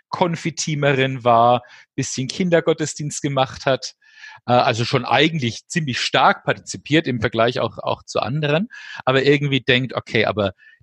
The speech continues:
die Dinge, die mir wirklich wichtig sind, dafür,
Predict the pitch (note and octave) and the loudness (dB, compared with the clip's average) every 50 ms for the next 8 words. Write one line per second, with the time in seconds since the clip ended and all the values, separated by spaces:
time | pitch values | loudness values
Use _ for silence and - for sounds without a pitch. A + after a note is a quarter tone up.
0 | _ - B2 A#2 - - D3+ D3 C#3 B2+ G#2 A2+ G#2 G2+ F#2+ G2 G#2 C#3+ E3+ - | _ -8 -8 -8 -4 -2 0 2 2 2 0 0 0 0 0 2 4 2 2 2
1 | - B2+ - - G2+ F#2 - - G#2+ F#2 - - B2+ B2 C3+ C3+ _ _ _ _ | 0 -2 -2 -2 -2 -2 -2 -4 -6 -4 -2 -2 -2 -2 -4 -6 _ _ _ _
2 | _ _ _ _ _ _ _ _ _ _ _ - - A2 G#2+ - - - A2 G2 | _ _ _ _ _ _ _ _ _ _ _ -2 0 0 0 0 0 0 2 2
3 | F#2 F2+ F2 | 2 2 -2